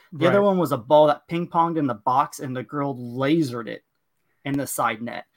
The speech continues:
Speaker 1: Like,
Speaker 2: That's a defensive problem.
Speaker 1: that's
Speaker 2: We
Speaker 1: a
Speaker 2: know that
Speaker 1: defensive
Speaker 2: if a ball lingers in the box like that
Speaker 1: Yep.
Speaker 2: without being cleared, we're fucked.
Speaker 1: Yep. It, but there was nothing she could do about it. The three goals, she had little she could help.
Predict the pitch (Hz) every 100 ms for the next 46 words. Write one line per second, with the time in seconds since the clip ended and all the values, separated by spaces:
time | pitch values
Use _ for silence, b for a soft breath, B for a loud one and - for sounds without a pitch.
0 | _ _ _ 151 170 180 160 185 180 165
1 | 151 - 151 135 127 - - 170 160 170
2 | 170 170 170 160 151 143 135 147 151 156
3 | 160 - 147 151 160 156 180 175 160 156
4 | 156 143 139 143 139 139 131 139 156 165
5 | - 185 165 151 147 135 _ _ 139 135
6 | - - _ _ _ _ _ _ 185 196
7 | b b b b 208 - - 170 196 165
8 | 156 165 156 131 147 131 143 147 120 123
9 | 139 151 170 247 226 185 190 190 - -
10 | - 143 123 135 151 175 175 165 - -
11 | 151 135 117 104 -